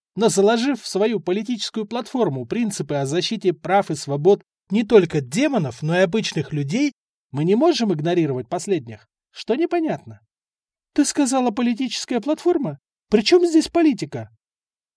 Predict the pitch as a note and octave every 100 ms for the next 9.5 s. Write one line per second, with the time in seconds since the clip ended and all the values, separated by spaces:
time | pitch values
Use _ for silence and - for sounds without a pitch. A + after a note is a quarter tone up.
0 | _ D4 D4+ A#3+ A3+ A#3 C4+ D4 C4+ -
1 | C#4 B3+ - A#3 A3 G#3 G#3+ G#3 G#3 F#3+
2 | F#3+ - _ _ _ - F#3+ G3+ E3+ D#4
3 | E4 D#4+ - C4+ G#3 - G#3+ F#3+ G3 F#3+
4 | F3 G3+ F#3+ F#3 F#3 F#3 - E3+ F3+ -
5 | F3+ E3 A3+ D#4 D#3 D3 C#3+ E3 - G#3
6 | D#4 D#4 - C3+ A#2 - _ _ A3 G#3+
7 | B3+ - D#4+ A#3+ A3+ C4+ G#3+ G#3+ D3 -
8 | A#2+ G#2 _ _ - C#3+ C3 D#3+ C3+ F3
9 | F3+ B2+ G#2+ -